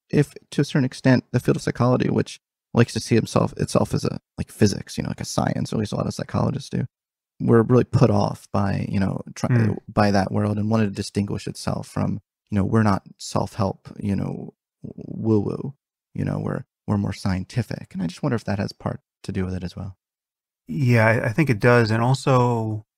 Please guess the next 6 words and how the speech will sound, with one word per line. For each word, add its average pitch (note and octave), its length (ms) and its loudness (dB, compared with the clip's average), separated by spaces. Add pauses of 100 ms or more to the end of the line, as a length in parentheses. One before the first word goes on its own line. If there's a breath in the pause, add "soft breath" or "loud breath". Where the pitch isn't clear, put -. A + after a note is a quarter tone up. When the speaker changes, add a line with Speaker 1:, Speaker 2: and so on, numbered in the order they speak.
(260)
Speaker 2:
the A2+ 680 0 (220)
explicit - 1040 0 (560)
religious A2+ 1000 2
and G#2 520 0
Eastern B2 500 2
influence G2 800 0